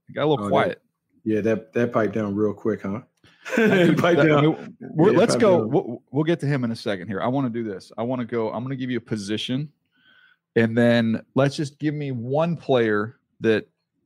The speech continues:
Speaker 1: popped for you. Like, you know, it could be an elite player. It could be somebody that was down the line, but just somebody that, that caught you, that caught you.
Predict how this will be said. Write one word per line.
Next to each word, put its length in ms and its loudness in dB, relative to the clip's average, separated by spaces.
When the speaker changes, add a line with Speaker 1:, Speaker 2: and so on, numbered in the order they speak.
Speaker 1:
popped 380 -4
for 160 -10
you. 380 -6
Like, 180 -4
you 60 -4
know, 60 2
it 60 -4
could 200 0
be 160 6
an 180 6
elite 320 -2
player. 460 0
It 120 -4
could 220 0
be 100 -4
somebody 480 -2
that 220 -4
was 540 -4
down 240 0
the 80 -6
line, 420 -2
but 120 -4
just 200 -10
somebody 240 -2
that, 260 -4
that 160 -8
caught 360 -2
you, 240 -6
that 140 -14
caught 360 -4
you. 160 -14